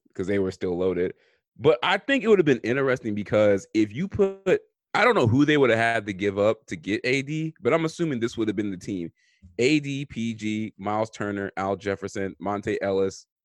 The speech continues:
uh, Lance Stevenson, and Jeff Teague. Like, some, some combination of that would have been the Pacers team if they would have acquired Anthony Davis.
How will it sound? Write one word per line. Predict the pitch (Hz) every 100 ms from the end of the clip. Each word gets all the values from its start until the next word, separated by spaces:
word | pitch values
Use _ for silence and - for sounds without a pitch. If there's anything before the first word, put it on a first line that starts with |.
| -
uh, | 95
Lance | 90 98 107 104
Stevenson, | 104 98 98 101 98 95
and | 95 92
Jeff | 98 92
Teague. | - 90 92 _ _ _ _
Like, | 113 -
some, | - 180 185 180 - _ _ _
some | - 190 214
combination | - 180 160 143 139 135 110
of | 95 82 87
that | 110 107 -
would | 104
have | 101
been | 98 98
the | 98
Pacers | 110 101 98 95
team | 110 95
if |
they | 90
would | 95 90
have |
acquired | - 98 92 90 90 90
Anthony | 90 87 87
Davis. | 90 80 80